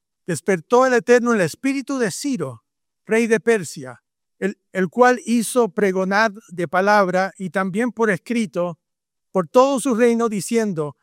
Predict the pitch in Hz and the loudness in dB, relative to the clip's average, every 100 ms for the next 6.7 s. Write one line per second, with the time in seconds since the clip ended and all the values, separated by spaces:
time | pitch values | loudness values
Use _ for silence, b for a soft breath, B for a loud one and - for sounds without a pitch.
0 | _ - 160 - 226 220 233 - 220 - | _ -6 -6 -2 -2 0 -4 -2 -4 -2
1 | 240 233 180 175 185 196 185 147 202 165 | -4 0 0 0 -2 -2 -4 -4 -4 -6
2 | - - _ _ _ _ _ _ _ _ | -12 -20 _ _ _ _ _ _ _ _
3 | _ 180 175 185 220 240 233 233 233 220 | _ -4 -2 0 4 4 4 0 -2 -4
4 | 190 _ _ _ _ 165 160 180 226 240 | -8 _ _ _ _ -10 -6 0 2 2
5 | 170 196 185 - 233 220 185 170 170 180 | 0 -2 -2 -4 0 2 2 -2 -6 0
6 | 202 220 226 226 226 202 165 | 0 4 4 4 0 -4 -12